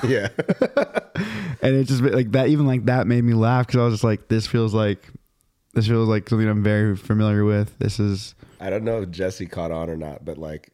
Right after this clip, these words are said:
Speaker 2: the moment that he started slanging shirts, both me, <laughs> you, and I were like, "Whoop."
Speaker 1: Whoop, peace. <laughs> Dude, shout out to Jesse, man.
Speaker 2: Yeah.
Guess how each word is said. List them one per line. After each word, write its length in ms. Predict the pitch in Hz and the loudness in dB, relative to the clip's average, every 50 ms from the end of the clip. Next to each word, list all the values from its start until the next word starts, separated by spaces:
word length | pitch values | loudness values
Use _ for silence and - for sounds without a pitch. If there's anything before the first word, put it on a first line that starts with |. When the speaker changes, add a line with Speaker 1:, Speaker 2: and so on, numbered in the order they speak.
| _ | _
Speaker 2:
the 140 | 85 80 82 | -10 -10 -8
moment 360 | 78 80 80 82 85 87 82 | -6 -6 -6 -4 -6 -6 -6
that 100 | 87 78 | -8 -10
he 140 | 73 85 82 | -8 -10 -12
started 320 | - - 82 78 78 76 | -10 -8 -8 -8 -8 -10
slanging 340 | - - 85 82 80 80 80 | -10 -10 -8 -8 -6 -8 -10
shirts, 320 | 76 - - 90 85 80 - | -10 -8 -6 -6 -6 -6 -8
both 340 | 80 73 82 85 87 - | -8 -6 -6 -6 -6 -6
me, 120 | 98 95 90 | -8 -6 -2
<laughs> 120 | 98 117 | -2 0
you, 160 | - 190 143 | 0 2 2
and 140 | 135 135 - | 2 0 0
I 120 | 156 107 113 | 0 -2 -2
were 120 | 123 120 | -2 -2
like, 180 | 107 107 110 95 | 0 0 0 0
"Whoop." 240 | 104 147 - - 127 | 0 0 0 2 2
Speaker 1:
Whoop, 300 | 175 339 453 - - - | 2 2 2 0 0 2
peace. 420 | - 330 427 466 466 370 - - - - - - - - - - - - - - - 427 | 2 2 2 2 0 -2 -4 -4 -6 -4 -4 -4 -4 -4 -6 -4 -4 -8 -8 -6 -8 -10
<laughs> 760 | - - _ - - - _ - - - - - - - - | -10 -8 _ -12 -12 -10 _ -12 -12 -12 -10 -10 -10 -10 -2
Dude, 240 | - 143 147 143 127 | 0 2 2 2 2
shout 220 | - 165 160 165 160 | 2 2 2 2 2
out 120 | 156 127 | 0 0
to 100 | 127 117 | 0 0
Jesse, 320 | 117 131 127 120 - 120 | 0 0 0 0 0 0
man. 320 | 107 113 113 113 113 113 110 | 2 2 2 2 2 0 0
Speaker 2:
Yeah. 280 | 98 90 82 73 76 | -2 -4 -6 -6 -10